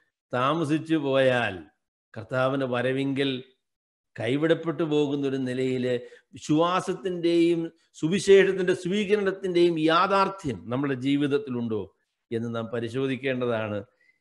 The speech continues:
എന്നാണ് കർത്താവ് മൂന്നാമത് നമ്മളോട് പറഞ്ഞത്. നാലാമത് കർത്താവ് പറഞ്ഞൊരു കാര്യം കൂടെ പറഞ്ഞ് ഞാൻ അവസാനിപ്പിക്കാം. അത്, ഏഹ്, നമ്മൾ അറിയുന്നത് പോലെ അല്ലെങ്കിൽ നാം സാധാരണ വായിക്കുന്ന ഒരു വേദഭാഗമാണല്ലോ, ആ, താലന്തുകളുടെ ഉപമ. അതാണ് കർത്താവ് പിന്നീട് പറഞ്ഞത്.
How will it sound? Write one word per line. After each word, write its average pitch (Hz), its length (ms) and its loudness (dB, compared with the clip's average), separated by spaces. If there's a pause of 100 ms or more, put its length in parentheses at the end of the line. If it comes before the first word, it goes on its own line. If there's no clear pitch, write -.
(160)
എന്നാണ് 104 380 -2
കർത്താവ് 104 420 -8
മൂന്നാമത് 110 580 -8
നമ്മളോട് 98 300 -20
പറഞ്ഞത്. 107 280 -14
നാലാമത് 214 380 2
കർത്താവ് 175 320 2
പറഞ്ഞൊരു 165 320 0
കാര്യം 160 260 0
കൂടെ 165 140 -2
പറഞ്ഞ് 151 280 -4
ഞാൻ 147 100 -4
അവസാനിപ്പിക്കാം. 131 640 -4 (380)
അത്, 151 260 6 (640)
ഏഹ്, 113 240 2
നമ്മൾ 147 240 2
അറിയുന്നത് 156 480 4
പോലെ 135 360 4 (1120)
അല്ലെങ്കിൽ 123 300 0
നാം 127 160 2
സാധാരണ 135 480 4
വായിക്കുന്ന 131 600 4 (100)
ഒരു 123 240 0 (160)
വേദഭാഗമാണല്ലോ, 120 960 2 (600)
ആ, 113 60 -4 (140)
താലന്തുകളുടെ 196 880 6 (180)
ഉപമ. 131 260 0 (200)
അതാണ് 123 300 0
കർത്താവ് 123 360 0
പിന്നീട് 120 280 -2
പറഞ്ഞത്. 104 340 -4